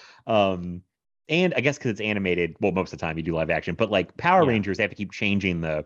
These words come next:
Speaker 1: actors out 'cause people
Speaker 2: Mm-hmm.
Speaker 1: quit or age out. With animation, like, it's easier to kinda keep it going and reinvigorate it. And, like, it seems like most of the, I haven't watched all the iterations of Turtles, but, like, it seems like every iteration has its fans. Like, I know there was, like, a Nickelodeon
Speaker 2: Yeah.
Speaker 1: version, like, from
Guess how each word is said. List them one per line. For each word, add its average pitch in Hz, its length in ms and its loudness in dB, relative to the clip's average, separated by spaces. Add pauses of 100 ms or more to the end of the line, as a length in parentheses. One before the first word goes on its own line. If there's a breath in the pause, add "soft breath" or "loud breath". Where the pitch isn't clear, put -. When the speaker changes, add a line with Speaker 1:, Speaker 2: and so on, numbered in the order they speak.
(300)
Speaker 1:
actors 98 480 0
out 87 300 2
'cause 82 180 -6
people 87 440 -2
Speaker 2:
Mm-hmm. - 40 -20 (440 soft breath)
Speaker 1:
quit 98 300 -2
or 90 120 -4
age 87 220 -4
out. 80 360 -4
With 92 140 -4 (120)
animation, 98 500 0
like, 90 80 -4
it's 90 160 -12
easier 95 280 -2
to 85 60 -8
kinda 90 160 -8
keep 90 240 -10
it 87 80 -8
going 90 300 -2
and 82 120 -8
reinvigorate 87 840 0
it. 85 200 2 (340 loud breath)
And, 107 140 2
like, 110 200 2
it 123 80 -4
seems 392 340 -2
like - 180 0
most 107 540 2
of 101 180 -2
the, 98 100 -4
I - 100 -14
haven't 123 140 2
watched 95 220 4
all 95 140 6
the 92 100 4
iterations 85 380 2
of - 20 -20
Turtles, 87 240 0
but, 92 160 -2
like, 87 220 0 (500 soft breath)
it 117 80 -2
seems 214 180 2
like 196 80 -2
every 113 420 2
iteration 110 440 0
has 101 220 -2
its - 220 -12 (100)
fans. 104 460 -2
Like, 104 80 -2
I 110 40 2
know 113 80 4
there 113 60 4
was, 101 80 2
like, - 80 -4
a 101 40 -2
Nickelodeon 95 440 0
Speaker 2:
Yeah. - 20 -8
Speaker 1:
version, 90 420 0
like, 80 160 -6
from 82 200 -12